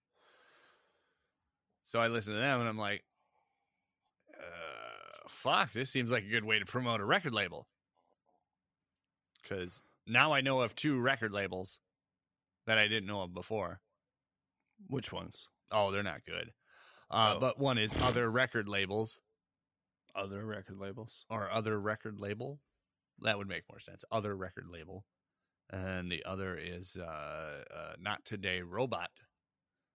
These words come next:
Speaker 1: which I don't think they've done anything yet. Um, but, um, let me tell you this other record label. Like, if, if I, I think you, with partnering with me, should probably listen to this 'cause there's a lot of good information on that.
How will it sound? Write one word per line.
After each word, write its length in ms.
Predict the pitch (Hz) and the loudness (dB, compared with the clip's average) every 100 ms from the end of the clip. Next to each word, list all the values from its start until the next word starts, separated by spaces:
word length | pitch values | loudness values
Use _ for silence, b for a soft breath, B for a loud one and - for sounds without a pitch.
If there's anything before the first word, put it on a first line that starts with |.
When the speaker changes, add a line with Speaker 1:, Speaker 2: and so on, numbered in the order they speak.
| _ _ _ _ _ _ _ _ _ - | _ _ _ _ _ _ _ _ _ -6
Speaker 1:
which 180 | 101 92 | -2 0
I 80 | |
don't 120 | 135 123 | 0 0
think 160 | 117 | -2
they've 220 | 104 110 92 | 0 0 0
done 180 | 95 90 | -2 -2
anything 400 | 82 80 80 78 | -6 -10 -12 -12
yet. 200 | 76 65 _ b b b b b | -12 -14 _ b b b b b
Um, 480 | - 92 87 85 87 - _ _ _ - | -4 -2 -2 -4 -10 -14 _ _ _ 0
but, 260 | 123 135 - _ - - | 4 4 2 _ -10 0
um, 360 | 117 107 101 - _ | 2 2 0 -10 _
let 100 | 143 | -2
me 80 | 160 | 0
tell 160 | 156 151 | 2 2
you 100 | 127 | 2
this 220 | 139 - | 0 2
other 300 | 117 123 151 | 4 4 2
record 400 | 117 123 - 156 | 4 2 2 0
label. 440 | 147 151 156 185 185 _ _ _ _ - | 2 2 2 0 -2 _ _ _ _ -2
Like, 160 | 110 107 | 0 2
if, 240 | 104 107 - | 0 -4 -2
if 260 | - 85 - _ _ _ _ - | -4 -4 -14 _ _ _ _ -2
I, 160 | 113 131 | 2 2
I 100 | 123 131 | 4 2
think 260 | 123 104 | 2 -2
you, 460 | 98 135 139 107 - | 2 2 4 2 -2
with 240 | 98 101 - | -4 -4 2
partnering 460 | 151 175 135 104 | 2 4 2 -2
with 160 | 95 92 | -4 -4
me, 200 | 92 95 | 0 0
should 220 | - 98 | 0 -8
probably 580 | - 104 107 113 120 117 | -8 -2 2 2 2 2
listen 240 | 104 123 139 | 2 0 -2
to 40 | |
this 200 | 143 160 | -2 -4
'cause 160 | - 101 | -6 0
there's 180 | 110 92 | 0 0
a 60 | |
lot 400 | 78 85 98 92 | -4 -4 -2 -2
of 80 | 90 | -2
good 140 | 92 95 | -2 -2
information 540 | 90 - 90 92 87 | -4 -6 -6 -6 -6
on 100 | 85 | -10
that. 180 | 80 - | -10 -12